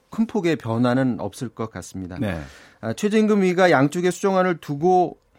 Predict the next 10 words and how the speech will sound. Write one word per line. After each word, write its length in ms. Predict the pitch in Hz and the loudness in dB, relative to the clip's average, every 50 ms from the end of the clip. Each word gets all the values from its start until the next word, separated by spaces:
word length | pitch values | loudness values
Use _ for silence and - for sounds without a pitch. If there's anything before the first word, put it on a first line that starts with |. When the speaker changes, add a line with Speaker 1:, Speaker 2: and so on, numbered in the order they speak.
| _ _ _ | _ _ _
Speaker 1:
이견을 480 | - 135 143 143 151 175 175 175 170 165 | -4 -4 -4 0 2 2 4 4 2 2
좁히는 500 | 156 151 135 - - 165 156 156 156 151 | 0 -2 -4 -2 -4 -2 0 0 0 -2
과정을 320 | - - 123 123 147 151 | -2 -2 0 2 2 2
거친다는 460 | 123 113 - - 143 131 131 127 123 110 | 0 -2 -2 -2 -2 0 2 0 0 0
건데 240 | 110 107 110 123 117 | -2 -2 -2 -4 -4
좁혀지지 480 | - 139 120 - 160 151 151 147 160 | -6 -8 -4 -2 -2 -2 -2 0 0
않으면 540 | 127 107 107 113 123 127 156 165 139 107 87 - _ | 0 2 2 4 4 4 4 4 2 0 -2 -8 _
공익위원들이 840 | - 139 151 185 208 185 196 196 190 185 170 160 143 160 156 165 143 | 0 2 4 4 2 2 2 2 4 4 2 2 0 0 -2 -2 -6
직접 500 | - - 131 - _ - 190 185 123 110 | -8 -12 -14 -14 _ 0 0 0 0 0
나서서 640 | 110 107 110 113 - 139 131 123 - 180 202 220 - | 0 0 0 0 0 -2 -2 -2 -2 -2 -2 -2 -4